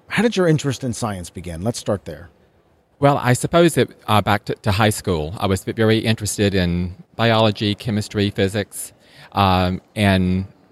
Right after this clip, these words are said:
Speaker 2: when I then went to college, I had to choose a major, and I can't tell you why I chose pharmacy, but I chose pharmacy and just sort of stuck with it, uh, because it helped. It, that included, um, you know, uh, chemistry and, and other types of, of science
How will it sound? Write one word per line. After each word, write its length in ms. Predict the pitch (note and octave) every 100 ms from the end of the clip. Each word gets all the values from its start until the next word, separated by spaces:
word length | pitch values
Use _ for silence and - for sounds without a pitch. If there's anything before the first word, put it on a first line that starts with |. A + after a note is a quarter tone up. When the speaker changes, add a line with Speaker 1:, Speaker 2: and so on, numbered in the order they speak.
| _ - -
Speaker 2:
when 180 | A2 G#2
I 160 | G2
then 260 | F#2 A2+ G#2
went 180 | G#2 F#2+
to 60 | A2+
college, 440 | D3 C#3+ A2+ G2+
I 20 |
had 200 | A2 G2+
to 60 | G2+
choose 360 | - B2 A2
a 60 | G2+
major, 520 | G#2 G#2 G2+ F2 F2+ -
and 420 | F#2 F2 F2+ F2+ _ _ - -
I 80 | G#2+
can't 180 | C3+ -
tell 100 | A#2+
you 100 | A#2+
why 220 | B2+ C#3
I 40 |
chose 300 | B2+ B2 A#2
pharmacy, 460 | - A#2 A#2 - A#2+
but 160 | G#2
I 40 | F#2+
chose 280 | - G2+ -
pharmacy 600 | A2 G#2+ F#2 - E2+ F2+
and 160 | F2+
just 260 | F#2+ F#2+ -
sort 160 | G2
of 80 | F#2+
stuck 300 | - G2+ F#2+
with 220 | G#2+ G#2+
it, 220 | F2 D#2+ _ - - -
uh, 220 | F#2+ F#2
because 440 | F2+ G#2 G2+ F#2+ -
it 180 | A2 G#2+
helped. 240 | A#2 - _ _
It, 180 | G#2 -
that 140 | A#2
included, 680 | C3 A#2 - C3 B2+ A#2 G#2+
um, 400 | - F#2+ F#2 F2+ F2+
you 80 | G#2
know, 260 | F2+ F2+ F2+ - - -
uh, 160 | F#2 F2
chemistry 800 | - C#3 B2+ - B2 A#2 A2 G#2+
and, 240 | F#2+ F#2+
and 160 | - F#2+
other 220 | G#2 G#2+
types 280 | - G2 -
of, 140 | F#2+
of 220 | - F2+
science 640 | - - G2 G2 - -